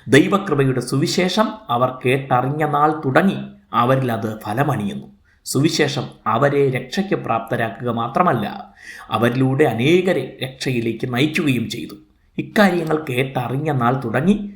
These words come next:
അവരെ ഓർത്ത് പൗലോസ് പ്രാർത്ഥിക്കുന്നു. അവർ സുവിശേഷം അറിഞ്ഞതിനാൽ, അതിൻ്റെ ഫലമണിയുന്നതിനാൽ, വിശുദ്ധന്മാരെ സ്നേഹിക്കുന്നതിനാൽ പൗലോസ് പ്രാർത്ഥിക്കുന്നു. അവരുടെ അഭിവൃദ്ധിക്കും നാൾക്ക് നാൾ അത് വർദ്ധിക്കാനും വേണ്ടിയാണ് പ്രാർത്ഥിക്കുന്നത്.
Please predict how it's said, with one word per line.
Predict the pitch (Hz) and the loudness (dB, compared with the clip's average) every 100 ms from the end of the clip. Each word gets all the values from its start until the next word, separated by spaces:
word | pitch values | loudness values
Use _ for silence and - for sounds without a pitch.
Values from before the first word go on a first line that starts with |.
| - - | -14 2
അവരെ | 113 117 113 | 2 2 0
ഓർത്ത് | 120 151 139 202 - - | 2 0 2 -2 -2 -6
പൗലോസ് | 117 113 113 107 - 110 | -4 -2 -2 -4 -8 -6
പ്രാർത്ഥിക്കുന്നു. | 107 - - 95 - - _ _ - - - - | -4 -4 -10 -12 -14 -20 _ _ -20 -16 -12 2
അവർ | 156 190 | 4 4
സുവിശേഷം | 202 170 180 196 202 202 170 | 2 0 0 2 0 2 0
അറിഞ്ഞതിനാൽ, | 143 131 110 104 110 151 - _ _ 113 | 0 0 0 -4 -4 -8 -10 _ _ -2
അതിൻ്റെ | 113 139 143 180 202 - - | 0 0 0 -4 -4 -12 0
ഫലമണിയുന്നതിനാൽ, | 143 165 202 151 135 139 131 113 107 120 - - - - | 2 4 2 2 0 0 0 0 2 0 0 -8 -18 -8
വിശുദ്ധന്മാരെ | 113 101 135 135 135 139 139 151 196 - - | -4 0 0 2 2 2 4 2 -2 -8 -10
സ്നേഹിക്കുന്നതിനാൽ | - 135 139 170 180 - 185 165 151 151 156 135 104 - - | -6 0 4 4 2 2 2 4 2 4 4 2 -2 -12 -6
പൗലോസ് | - 123 120 113 - | 0 2 2 -2 -2
പ്രാർത്ഥിക്കുന്നു. | 110 104 110 101 - - _ - - - - | -2 -2 -4 -8 -10 -16 _ -20 -16 -6 2
അവരുടെ | 120 135 139 147 - | 4 4 2 0 2
അഭിവൃദ്ധിക്കും | 113 120 139 139 139 139 180 196 - 127 | 2 4 4 4 0 0 -2 -4 -8 0
നാൾക്ക് | 123 151 175 190 175 | 4 4 4 2 4
നാൾ | 165 | 2
അത് | 147 131 | 2 2
വർദ്ധിക്കാനും | 113 113 - - 196 208 | 2 2 4 4 6 4
വേണ്ടിയാണ് | 196 185 175 165 151 | 2 0 0 0 0
പ്രാർത്ഥിക്കുന്നത്. | 156 147 139 139 127 117 | 2 0 0 -2 -2 -6